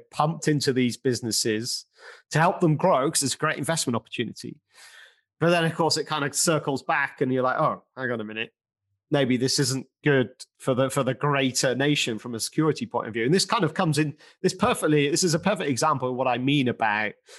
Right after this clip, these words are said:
globalization has peaked. Globalization as we knew it has peaked. And now you're getting these episodes where we're, we're kinda turning away from that more and more. And I was kinda looking at, there was a really good article in The Economist, actually,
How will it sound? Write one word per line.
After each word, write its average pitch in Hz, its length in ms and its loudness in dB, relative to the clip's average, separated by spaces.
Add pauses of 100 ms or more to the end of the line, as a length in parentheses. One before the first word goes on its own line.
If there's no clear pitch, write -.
(120)
globalization 120 880 2
has 104 500 -2 (220)
peaked. - 640 -4
Globalization 135 680 0
as 113 200 -6
we 113 160 -6
knew 110 340 -4
it 98 220 -6 (420)
has 107 220 -4
peaked. - 640 -4 (480)
And 117 160 0
now 127 120 2
you're 120 200 0
getting 147 360 0
these 117 500 -4
episodes 135 840 -4 (680)
where 117 460 0
we're, 123 300 0
we're 123 140 -4
kinda 131 260 -2
turning 139 580 2
away 143 240 2
from 120 240 -10
that 110 180 -6
more 120 280 -6
and 127 80 -4
more. 131 200 4
And 117 60 0
I 135 80 2
was 151 140 0
kinda 175 180 2
looking 147 320 2
at, 135 100 4
there 160 60 4
was 147 120 4
a 156 40 2
really 170 160 4
good 147 140 2
article 131 320 0
in 123 80 2
The 123 100 0
Economist, 113 540 -4
actually, - 340 -8